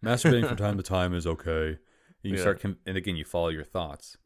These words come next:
Speaker 1: But if you really realize Jesus is your brother, and, uh, it's somewhere in the Bible where it says, like, Jesus was saying, like, um, to some dude,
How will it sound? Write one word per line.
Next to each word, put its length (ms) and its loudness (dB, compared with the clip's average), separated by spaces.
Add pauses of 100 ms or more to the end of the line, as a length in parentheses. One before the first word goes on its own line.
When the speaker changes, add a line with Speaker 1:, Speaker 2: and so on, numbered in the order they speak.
(360)
Speaker 1:
But 160 -2
if 140 -4
you 140 0
really 220 -2
realize 540 0
Jesus 440 -10
is 140 -8
your 80 -8
brother, 560 -8
and, 320 -12 (840)
uh, 240 -6
it's 100 -6
somewhere 220 0
in 80 0
the 40 -6
Bible 300 0
where 120 -2
it 60 -8
says, 420 -6
like, 280 -8 (360)
Jesus 440 -8
was 140 -12
saying, 360 -8
like, 280 -12
um, 580 -12
to 100 -16
some 220 -10
dude, 380 -12